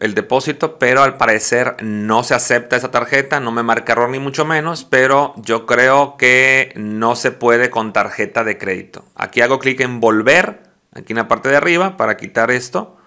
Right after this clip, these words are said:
Bueno, aquí estoy otra vez en la página, eh, para el depósito. Eh, ahora voy a hacer depósito con una tarjeta de débito, pero va a ser Visa, entonces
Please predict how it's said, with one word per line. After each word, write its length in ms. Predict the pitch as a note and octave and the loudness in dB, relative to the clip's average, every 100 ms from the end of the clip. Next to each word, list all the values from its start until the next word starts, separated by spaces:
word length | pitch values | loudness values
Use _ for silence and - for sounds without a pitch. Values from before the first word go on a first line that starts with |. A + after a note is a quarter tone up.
| _ | _
Bueno, 260 | B2 D3 | 4 6
aquí 160 | C3 B2+ | 6 4
estoy 360 | B2+ - C#3 C3+ | 4 4 4 4
otra 200 | B2+ C3 | 2 2
vez 200 | C3 C3+ | 2 0
en 80 | |
la 180 | B2 A2+ | -2 0
página, 640 | B2 A#2+ C3+ C3 C#3+ - - | 0 0 -4 -4 -4 -6 -12
eh, 560 | - G2 F#2+ F#2 F#2+ - _ | -10 -8 -8 -10 -12 -18 _
para 220 | G#2 G#2 | -4 -2
el 80 | G#2 | -2
depósito. 800 | G#2+ A#2 C3+ D3+ C#3+ G3+ - - _ _ _ - - _ | -2 0 0 0 -4 -4 -4 -14 _ _ _ -20 -20 _
Eh, 260 | B2 A#2+ A#2+ | 0 2 6
ahora 240 | B2 C#3 | 6 8
voy 140 | D3+ D#3 | 6 4
a 40 | |
hacer 300 | D3+ D3+ - _ | 4 -2 -6 _
depósito 560 | A#2+ B2+ B2+ C3+ C#3+ C#3+ | -2 0 0 -2 -2 0
con 140 | C3 | -2
una 180 | C3+ C#3+ | -2 -2
tarjeta 300 | C3 C3 D3+ | 0 0 2
de 80 | D3+ | 2
débito, 380 | E3 D#3+ E3+ | 2 0 0
pero 240 | - B2+ A#2 | 2 2 4
va 80 | B2 | 4
a 20 | |
ser 200 | C#3+ C3 | 4 0
Visa, 380 | C#3 E3+ F3+ - | 0 0 0 -2
entonces 420 | C3 B2 C3 B2+ | -4 -4 -4 -8